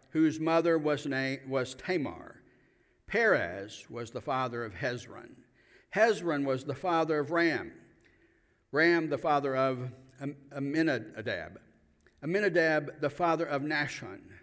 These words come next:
Nahshon the father of Salmon, Salmon the father of Boaz, whose mother was Rahab, Boaz the father of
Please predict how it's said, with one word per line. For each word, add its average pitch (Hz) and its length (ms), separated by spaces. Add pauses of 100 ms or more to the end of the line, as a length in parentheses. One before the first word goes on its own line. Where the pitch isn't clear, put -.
(140)
Nahshon 131 680
the 117 80
father 120 340
of 107 240 (160)
Salmon, 98 540 (760)
Salmon 190 500
the 185 80
father 175 400
of 139 100
Boaz, 170 680
whose 143 300
mother 143 360
was 127 400
Rahab, 113 680 (880)
Boaz 104 920 (640)
the 95 100
father 135 480
of 131 100